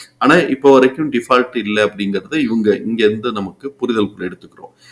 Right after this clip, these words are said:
சரி, இப்ப இ பி எஸ் வந்து பார்த்தோம்னா, கிட்டத்தட்ட முப்பத்தி நாலு ரூபா இன்க்ரீஸ் ஆயிருக்கு.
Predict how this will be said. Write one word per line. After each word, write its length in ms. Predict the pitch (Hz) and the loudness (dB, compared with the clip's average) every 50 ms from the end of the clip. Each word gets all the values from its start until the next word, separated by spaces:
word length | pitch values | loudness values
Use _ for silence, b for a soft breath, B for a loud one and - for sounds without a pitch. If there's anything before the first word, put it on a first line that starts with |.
| B B B | B B B
சரி, 220 | B - 165 151 156 | B 0 4 4 6
இப்ப 180 | 151 151 170 | 6 6 6
இ 320 | 160 147 147 175 202 202 202 | 6 6 6 4 2 2 2
பி 80 | 208 | 4
எஸ் 160 | 190 180 175 | 4 4 6
வந்து 220 | - 139 131 139 151 | 4 2 2 2 0
பார்த்தோம்னா, 360 | 151 143 127 131 131 127 139 | 0 0 -2 0 0 -2 -2
கிட்டத்தட்ட 400 | 135 135 123 127 - 127 - 143 | -2 -4 -6 -10 -8 -4 -2 -2
முப்பத்தி 460 | 131 127 117 120 - 139 139 131 123 | -2 -2 -2 -2 -2 -2 -2 -2 -4
நாலு 760 | 110 101 98 104 113 123 127 127 120 117 117 113 107 104 98 101 | -4 -2 -2 0 0 0 0 0 0 0 0 2 2 2 0 0
ரூபா 280 | 107 117 131 135 127 | -2 0 2 2 2
இன்க்ரீஸ் 540 | 113 104 101 107 120 - 131 135 131 131 - | 2 0 -4 -6 -8 -6 -4 -4 -4 0 0
ஆயிருக்கு. 500 | 107 101 87 76 - - 92 107 131 143 | 0 0 0 -4 -8 -8 -6 -4 -4 -4